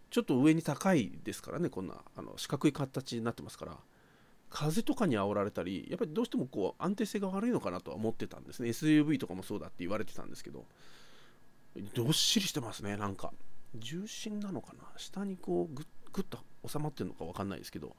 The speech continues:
うん、なんか、すごい安定してて、あ、運転はすごいしやすいな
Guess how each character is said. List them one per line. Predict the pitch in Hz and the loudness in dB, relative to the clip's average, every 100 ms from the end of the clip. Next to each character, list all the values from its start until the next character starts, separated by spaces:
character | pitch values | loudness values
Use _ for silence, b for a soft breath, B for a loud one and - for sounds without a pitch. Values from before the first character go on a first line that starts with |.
| b b b b b b b b - - | b b b b b b b b -20 -8
う | 117 | -2
ん、 | 110 | 4
な | 160 | 6
ん | |
か、 | 185 98 - - - - - - | 4 0 -6 -20 -18 -16 -18 -12
す | - | -2
ご | 127 107 | 2 2
い | - | 2
安 | - 139 | 0 0
定 | 156 160 139 | 2 0 0
し | |
て | - | 0
て、 | 120 85 73 - b b b b b b - - - - - | -4 -4 -8 -10 b b b b b b -18 -18 -18 -14 -6
あ、 | |
運 | 110 170 | 0 2
転 | 214 - | 4 2
は | 180 151 | 2 2
す | - 117 | -4 -2
ご | 117 | 0
い | |
し | 98 - | 0 -4
や | 85 | -8
す | - - | -10 -12
い | |
な | - | -12